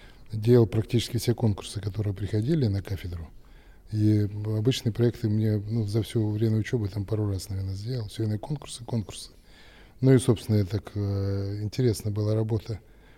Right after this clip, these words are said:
И приехал в Якутск, думал, что вот щас приеду,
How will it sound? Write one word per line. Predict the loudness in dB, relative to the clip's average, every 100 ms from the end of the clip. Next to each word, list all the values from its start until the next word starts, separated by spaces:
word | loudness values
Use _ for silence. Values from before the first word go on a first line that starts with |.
| -20 -20 -12
И | 0 4 6 6 4 2
приехал | 2 4 4
в |
Якутск, | 4 2 -4 -2
думал, | 0 2 2 0
что | -6 -4 -2 -2 -4 -6
вот | -4 -4
щас | -6 -8
приеду, | -6 -4 -4 -4 -2 -2 -2